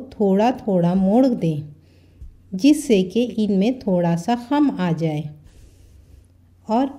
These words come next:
ये पंखे के ब्लेड जैसे बन जाए। फिर जो पतली सफ़ेद स्ट्रॉ है, इसमें एक safety pin लगाएं। ये safety pin दरअसल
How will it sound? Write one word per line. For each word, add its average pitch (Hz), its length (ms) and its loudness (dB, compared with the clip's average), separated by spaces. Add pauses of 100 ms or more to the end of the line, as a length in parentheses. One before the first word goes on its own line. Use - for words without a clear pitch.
(140)
ये 208 240 4
पंखे 220 520 0
के 247 200 2
ब्लेड 190 460 2
जैसे 185 420 0
बन 196 260 0
जाए। 151 300 -8 (480)
फिर 277 260 4
जो 226 280 4 (320)
पतली 226 460 2
सफ़ेद 254 600 0
स्ट्रॉ 196 440 0
है, 175 320 0 (400)
इसमें 254 420 2
एक 214 340 2
safety 214 540 0 (100)
pin 302 260 6
लगाएं। 175 520 2 (380)
ये 277 180 4
safety 214 500 0
pin 214 400 2
दरअसल 208 840 2